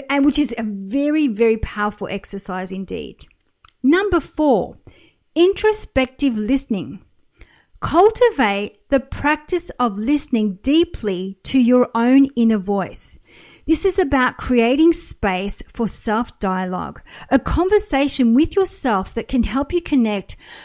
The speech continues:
with your personal emotions. This introspective habit can often reveal emotions you might not even be aware of or might not even know that they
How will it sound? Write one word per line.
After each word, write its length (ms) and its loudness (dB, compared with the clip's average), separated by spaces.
with 400 2
your 200 4
personal 760 0
emotions. 840 -6
This 480 4
introspective 880 0
habit 420 -2
can 240 0
often 340 -2
reveal 380 2
emotions 720 -2
you 80 0
might 220 0
not 280 -6
even 320 0
be 300 -2
aware 600 2
of 340 -4
or 340 10
might 320 4
not 240 2
even 380 4
know 320 4
that 180 -2
they 180 0